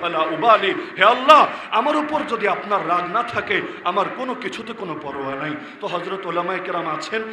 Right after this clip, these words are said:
ধাপে ধাপে আলোচনা করবেন, আমি অতি মূল্যবান সময় আপনাদের নষ্ট করতে চাচ্ছি না।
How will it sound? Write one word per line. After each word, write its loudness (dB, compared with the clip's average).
ধাপে -6
ধাপে -6
আলোচনা -4
করবেন, -4
আমি -2
অতি -6
মূল্যবান -2
সময় -6
আপনাদের -8
নষ্ট -10
করতে -8
চাচ্ছি -10
না। -6